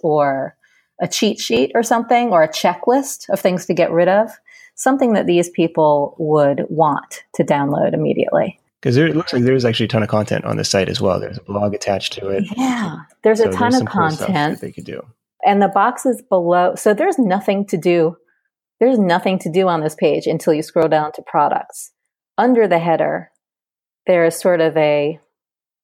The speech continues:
Speaker 1: a why we're here, a manifesto. It says, "Leave no trace." But it's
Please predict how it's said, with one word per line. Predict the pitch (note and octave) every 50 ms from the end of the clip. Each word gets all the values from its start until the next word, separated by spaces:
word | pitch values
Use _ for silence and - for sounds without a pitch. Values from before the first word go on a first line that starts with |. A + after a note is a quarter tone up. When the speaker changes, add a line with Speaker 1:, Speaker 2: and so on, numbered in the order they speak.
| _ _ -
Speaker 1:
a | F#3
why | E3+ D#3+ E3 D#3+ D#3+ D#3+ D#3
we're | C#3+ D#3 D3+
here, | C#3+ C#3+ D#3+ C#3+ C#3 E3+ -
a | - E3
manifesto. | E3 E3 D#3+ D#3+ D#3+ - - D#3+ D#3 - - - D3 C3+
It | - -
says, | - E3+ D3+ D3+ -
"Leave | F3 F3 F3
no | F3 E3 E3+
trace." | E3 - E3+ C#3+ - F3 - - - - - - - - - - _ -
But | G3 F3
it's | F3 F3 F3 -